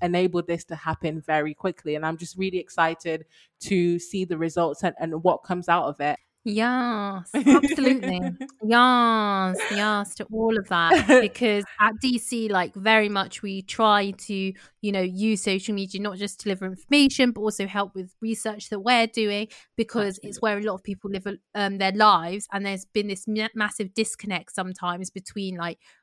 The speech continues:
Speaker 2: what people are doing to generate information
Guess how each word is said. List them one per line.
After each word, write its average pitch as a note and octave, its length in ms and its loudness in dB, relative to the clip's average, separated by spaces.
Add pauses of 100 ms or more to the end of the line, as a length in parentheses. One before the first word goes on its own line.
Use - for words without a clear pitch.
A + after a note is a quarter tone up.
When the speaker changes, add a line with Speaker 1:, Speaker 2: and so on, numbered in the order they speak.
Speaker 2:
what G3+ 240 0
people G3 460 0
are F#3 260 2
doing F#3 600 -2
to F#3+ 420 -2 (300)
generate F#3 760 0
information G3 1120 -2